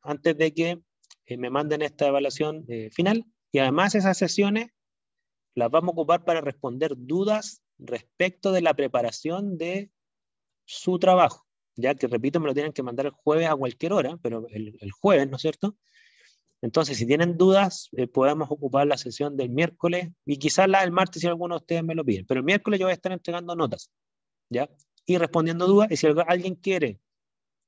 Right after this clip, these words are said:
que nos reunamos el martes, eh, a la hora de clase o en otra hora que concordemos, porque me dijeron que ustedes tenían los laboratorios,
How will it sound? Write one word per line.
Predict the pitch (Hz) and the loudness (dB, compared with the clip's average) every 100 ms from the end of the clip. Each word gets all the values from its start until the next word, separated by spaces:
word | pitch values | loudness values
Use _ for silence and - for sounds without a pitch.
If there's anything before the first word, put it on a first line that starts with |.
| _ _ _ | _ _ _
que | 113 | -12
nos | 113 | -8
reunamos | 117 135 156 156 | -6 -4 0 0
el | |
martes, | 131 156 175 _ 190 202 - _ _ _ _ _ _ _ _ _ | 2 0 -2 _ -4 -4 -8 _ _ _ _ _ _ _ _ _
eh, | 127 120 117 117 110 107 107 123 _ | -6 -6 -6 -6 -6 -6 -8 -12 _
a | - 127 | 0 4
la | 147 | 6
hora | 156 | 4
de | |
clase | 139 180 - - | 4 2 2 0
o | 131 | 2
en | 135 | 2
otra | 175 170 160 | 2 4 6
hora | 185 139 | 6 2
que | 120 | -2
concordemos, | 123 127 160 170 208 208 208 | -6 -4 -2 0 0 -2 -4
porque | 147 143 135 | -4 -2 -4
me | 135 | -4
dijeron | 131 139 151 | -10 -8 -8
que | - | -8
ustedes | - 147 | -2 -2
tenían | 143 147 | -2 -6
los | 151 | -4
laboratorios, | 156 165 185 214 240 | -2 0 0 -2 -4